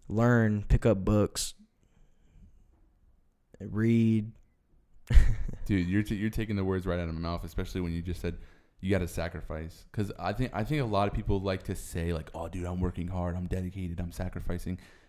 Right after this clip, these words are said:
Speaker 2: but they don't real-, they aren't really there. They
Speaker 1: Yeah, you can talk it,
Speaker 2: <laughs>
Speaker 1: and you gotta walk it.
Speaker 2: You can, you can send out your tweets and be on Instagram talking about, "Oh, I'm working hard," but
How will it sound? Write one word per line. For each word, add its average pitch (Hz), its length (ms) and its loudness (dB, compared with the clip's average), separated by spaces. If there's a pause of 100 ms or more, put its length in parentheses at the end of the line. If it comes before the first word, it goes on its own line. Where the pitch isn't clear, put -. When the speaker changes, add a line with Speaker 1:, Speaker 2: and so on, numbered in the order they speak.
(120)
Speaker 2:
but 98 80 -4
they 110 80 2
don't 90 300 -2
real-, 98 240 2
they 101 160 0
aren't 101 220 0
really 92 280 -2
there. 82 380 -6 (220)
They 110 120 2
Speaker 1:
Yeah, 123 60 6
you 139 160 10
can 139 120 8
talk 160 320 12
it, 143 260 4 (320)
Speaker 2:
<laughs> 139 300 -6
Speaker 1:
and 139 140 4
you 147 100 8
gotta 165 240 12
walk 156 360 12
it. 107 140 8
Speaker 2:
You 135 80 0
can, 139 200 2
you 139 120 4
can 139 340 4
send 131 200 0
out 135 140 2
your 123 100 -2
tweets 117 360 0
and 113 100 -4
be 110 100 -2
on 107 100 -2
Instagram 104 440 -4
talking 98 300 -4
about, 90 280 0
"Oh, 90 140 -2
I'm 92 140 0
working 92 260 -4
hard," 95 340 -2
but 92 220 -2